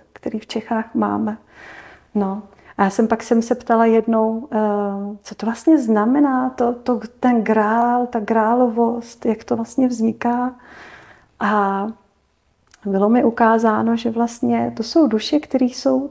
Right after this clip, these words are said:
tak vyspělí, že už jako, eh,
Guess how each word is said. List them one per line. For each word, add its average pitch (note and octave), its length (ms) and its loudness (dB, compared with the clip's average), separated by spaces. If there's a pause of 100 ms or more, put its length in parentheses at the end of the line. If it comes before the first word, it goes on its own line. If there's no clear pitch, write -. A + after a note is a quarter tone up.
tak C4 220 -6
vyspělí, A3 680 0 (300)
že - 140 -4
už A#3+ 200 -4
jako, B3 400 0 (240)
eh, C4+ 40 -2